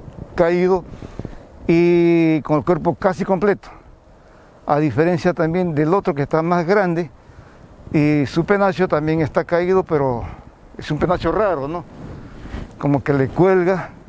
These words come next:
y es más grande. Que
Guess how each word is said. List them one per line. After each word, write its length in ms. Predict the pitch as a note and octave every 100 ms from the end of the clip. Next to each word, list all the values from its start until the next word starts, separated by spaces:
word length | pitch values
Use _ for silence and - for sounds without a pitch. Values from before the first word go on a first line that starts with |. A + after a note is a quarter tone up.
| - - - - - - - -
y 80 | B2+
es 80 |
más 180 | C3+ D3
grande. 380 | D3 G3 C#3+ F#2 - - - - - - - - - - - - - - -
Que 240 | E3+ G3+